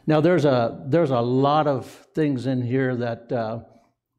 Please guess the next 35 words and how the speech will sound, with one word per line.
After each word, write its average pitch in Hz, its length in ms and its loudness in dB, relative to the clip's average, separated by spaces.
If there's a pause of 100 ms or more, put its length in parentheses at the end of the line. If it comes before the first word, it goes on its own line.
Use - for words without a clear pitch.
(140)
when 131 200 0
I'm 135 280 -2
speaking, 123 960 -4 (440)
is 135 340 0 (320)
you 139 120 -2
could 139 140 -6
say, 139 180 0
"Yeah, 147 320 0
but, 131 560 -4 (520)
well, 147 500 -2 (160)
maybe 190 260 2
you 180 60 0
just 160 180 -4
need 156 220 -2
to 131 40 -6
flip 156 280 -4
over 135 240 -2
the 123 100 -10 (280)
cookie 135 240 -4
cutter 120 340 -4
this 117 200 -10
morning 131 380 -4
and 113 240 -8
think 143 160 -4
of 127 160 -6
something 139 460 -6
in 120 160 -4
a 113 40 -8
different 113 380 -6
way." 107 320 -4 (1120)
So 196 140 2
another 233 280 4
example 143 600 0
that, 135 400 -2
uh, 127 340 2